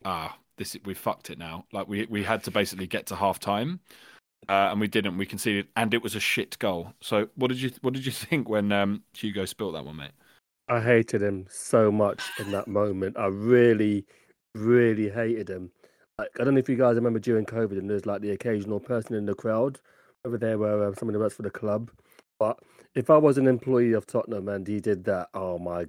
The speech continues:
Speaker 2: God, you would have just seen me go down the steps, just be sc-, screaming my head off at him because, um, you know, it's, it's obviously a team effort and we were expending a lot of energy chasing after the ball, and it's just important that everyone keeps their head,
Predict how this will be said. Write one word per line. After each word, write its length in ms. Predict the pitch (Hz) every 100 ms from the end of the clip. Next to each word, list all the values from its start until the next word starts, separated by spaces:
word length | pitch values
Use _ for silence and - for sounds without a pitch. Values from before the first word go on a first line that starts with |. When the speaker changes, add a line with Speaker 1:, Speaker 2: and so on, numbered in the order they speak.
| -
Speaker 2:
God, 200 | 95 87
you 60 |
would 60 | 101
have 80 | 95
just 200 | 95 -
seen 200 | 117 104
me 80 | 98
go 180 | 117
down 140 | 104 101
the 80 | 98
steps, 580 | - 113 - - - - - - - -
just 180 | 120 -
be 140 | 117
sc-, 320 | 107 - -
screaming 960 | - - - 160 160 160 165 156 139 120
my 200 | 120 120
head 220 | 123 127
off 200 | 123 -
at 100 | 107
him 200 | 98 98
because, 360 | 90 101 123 110
um, 440 | 120 117 117 117 - _ _ _ _ _ _ _ _ _ _ -
you 80 |
know, 200 | 143 127
it's, 280 | 127 - - _ _ _ _ _
it's 120 | 110 175
obviously 280 | 156 - 139
a 60 |
team 360 | 127 - 143 131
effort 340 | 127 - 131 123
and 280 | 120 120 120
we 100 | 127
were 80 |
expending 440 | 120 - 143 135 120
a 60 |
lot 100 | 120
of 160 | 123 117
energy 320 | 120 107 113
chasing 460 | - 143 127 - 117
after 220 | 113 -
the 120 | 113
ball, 520 | 98 110 107 107 107 - _ -
and 340 | 110 107 107
it's 580 | - _ _ _ _ -
just 180 | 147 139
important 560 | 120 - 139 139 117
that 180 | 113 127
everyone 380 | 123 113 110 107
keeps 300 | - 123 -
their 200 | 120 110
head, 380 | 110 117 135